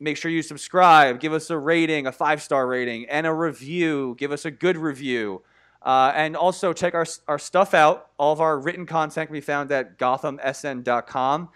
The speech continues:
Uh, you can find us on Twitter at Gotham S N. Uh, and yeah, give us a follow all of our writers. Brian, you wanna give us a,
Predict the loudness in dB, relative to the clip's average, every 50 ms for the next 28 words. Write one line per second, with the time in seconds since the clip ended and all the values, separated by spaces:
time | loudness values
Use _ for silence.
0 | _ _ _ _ _ _ _ _ -4 -2 -2 -2 -2 -4 -6 -8 -10 -6 0 0
1 | 0 0 0 -4 -6 -6 -8 -8 -8 -8 -4 -2 0 2 2 0 2 4 4 4
2 | 2 0 2 2 4 4 2 0 -4 -6 -2 -2 -2 -2 -2 -6 -6 -4 -4 -2
3 | -4 -4 -8 -12 -14 _ _ _ _ _ _ _ -2 0 2 4 4 4 2 2
4 | 0 0 0 2 2 0 -2 -4 -8 -10 -10 -12 -14 -16 -16 _ _ _ _ _
5 | _ _ _ -4 4 6 6 6 6 4 0 -4 -2 0 0 0 0 2 4 6
6 | 6 6 4 0 -4 -8 _ -12 0 4 6 6 8 8 6 6 6 6 4 2
7 | 4 6 4 4 4 2 0 0 2 4 4 4 2 0 -2 -2 -2 -2 -2 -4
8 | -6 -4 -2 0 2 2 2 2 0 -2